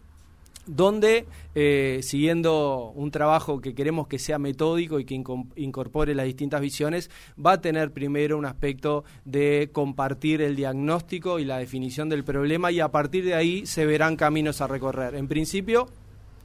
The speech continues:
no se descarta ningún camino, pero hemos, este, pensado que la comunicación,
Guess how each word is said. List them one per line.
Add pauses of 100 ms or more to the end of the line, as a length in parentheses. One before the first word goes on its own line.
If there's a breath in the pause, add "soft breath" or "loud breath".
(160)
no
se
descarta
ningún
camino, (480 loud breath)
pero
hemos,
este,
pensado
que
la
comunicación,